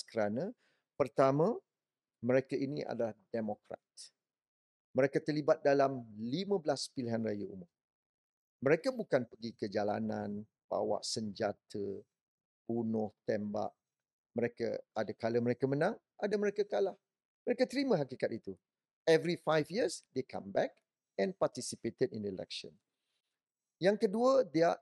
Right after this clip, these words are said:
incorruptible. They have ruled Kelantan and Terengganu for four decades. Kita lihat, Alhamdulillah. Masyarakat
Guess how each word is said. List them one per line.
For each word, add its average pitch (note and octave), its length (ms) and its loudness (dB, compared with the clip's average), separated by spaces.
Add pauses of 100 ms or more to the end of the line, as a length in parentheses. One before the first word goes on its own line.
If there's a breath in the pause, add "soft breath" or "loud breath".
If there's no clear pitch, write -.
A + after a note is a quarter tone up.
incorruptible. F3 1040 -2 (960)
They D3+ 160 2
have E3+ 160 4
ruled G#3 400 -4
Kelantan E3 640 -2
and D3 80 -4
Terengganu D3 640 -2
for C3 240 -4
four D#3+ 240 0
decades. - 720 -6 (640)
Kita B2 160 -2
lihat, A2 320 -8 (480)
Alhamdulillah. G#3+ 640 -4 (1600)
Masyarakat A2 640 0